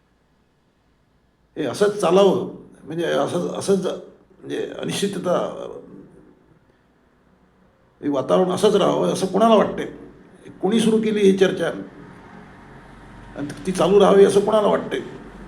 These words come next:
की महायुतीत भांडणं आहेत, फडणवीस आणि शिंदे यांच्यात भांडणं आहेत, दादांशी पटत नाही, असा माहोल टिकून राहावा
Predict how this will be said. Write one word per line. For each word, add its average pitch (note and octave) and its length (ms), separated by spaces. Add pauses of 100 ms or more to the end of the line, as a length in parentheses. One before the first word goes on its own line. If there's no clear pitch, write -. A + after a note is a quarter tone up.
(640)
की E3+ 60
महायुतीत F#3 400
भांडणं E3+ 320
आहेत, D#3 400 (300)
फडणवीस F3 460
आणि F3+ 180
शिंदे E3 280
यांच्यात E3+ 260
भांडणं D#3 360
आहेत, D#3 200 (580)
दादांशी D3 420
पटत D#3 340
नाही, D3+ 240 (3500)
असा F3 140
माहोल E3+ 340 (540)
टिकून A3+ 240
राहावा E3 600